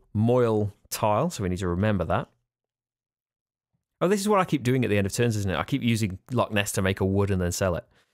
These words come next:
So I have two Scotsman movement. I'm going to move this one down two onto the castle, which is doubled.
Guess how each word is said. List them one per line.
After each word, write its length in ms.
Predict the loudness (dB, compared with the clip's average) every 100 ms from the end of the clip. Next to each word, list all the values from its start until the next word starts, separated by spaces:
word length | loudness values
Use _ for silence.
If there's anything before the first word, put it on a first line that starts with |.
| _ _
So 140 | -2 0
I 40 |
have 160 | 0 -4
two 220 | -2 0
Scotsman 480 | 0 0 0 2 2
movement. 520 | 2 2 2 0 -6 _ _ _ 0
I'm 160 | 2
going 240 | 4 2 2
to 240 | 2 2
move 720 | 4 4 4 4 4 2 -4 -18 _ _
this 540 | -12 -6 -2 0 0 0
one 440 | 2 2 2 -2 -6 _ _ _ _ _ _ _ 0
down 340 | 2 2 2
two 440 | 0 0 0 0 -4
onto 260 | -2 -2 0
the 80 | -2
castle, 460 | 0 -2 -4 -6 -8
which 220 | -10 -4 -4
is 80 |
doubled. 500 | 0 0 2 -2 -4